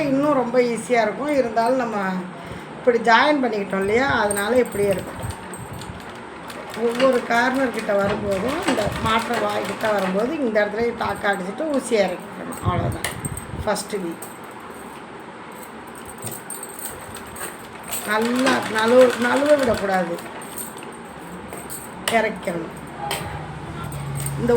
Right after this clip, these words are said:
ஊசி எதுக்காக இறங்கியிருக்கணும்னா, நம்ம துணியை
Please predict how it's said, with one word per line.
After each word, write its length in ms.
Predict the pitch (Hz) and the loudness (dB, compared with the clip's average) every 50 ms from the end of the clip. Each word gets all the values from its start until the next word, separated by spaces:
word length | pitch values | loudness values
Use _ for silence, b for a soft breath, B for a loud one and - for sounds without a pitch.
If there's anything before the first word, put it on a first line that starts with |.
| 247 262 294 | 4 4 2
ஊசி 240 | 339 381 370 - 311 262 247 | 2 0 0 4 6 6 6
எதுக்காக 380 | 240 262 254 - 294 277 262 254 254 233 220 | 6 4 2 4 4 4 6 6 6 4 4
இறங்கியிருக்கணும்னா, 800 | 226 226 220 240 240 233 208 - 208 190 190 185 185 190 202 220 240 254 262 254 247 B B B B B B B B - - 220 | 4 2 2 2 2 2 2 0 0 0 0 0 2 2 2 2 2 0 0 -2 -4 B B B B B B B B -4 0 0
நம்ம 260 | 214 214 214 208 196 202 - | 0 2 2 0 0 0 0
துணியை 320 | 302 320 339 349 349 302 | 2 2 4 6 6 6